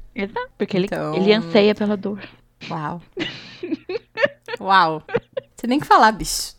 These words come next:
Speaker 2: Estou impactada com essas análises, esses subtextos em Gremlins.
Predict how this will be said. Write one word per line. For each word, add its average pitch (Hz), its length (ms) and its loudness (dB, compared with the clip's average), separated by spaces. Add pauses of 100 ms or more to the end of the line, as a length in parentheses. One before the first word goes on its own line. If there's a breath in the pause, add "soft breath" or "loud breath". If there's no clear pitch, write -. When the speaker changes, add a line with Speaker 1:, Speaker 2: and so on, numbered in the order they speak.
Speaker 2:
Estou - 260 -2
impactada 214 760 2
com 196 160 -6
essas 196 280 -4
análises, 180 800 -2 (140)
esses 190 280 -8
subtextos 196 680 -2
em 208 100 -4
Gremlins. 190 560 -6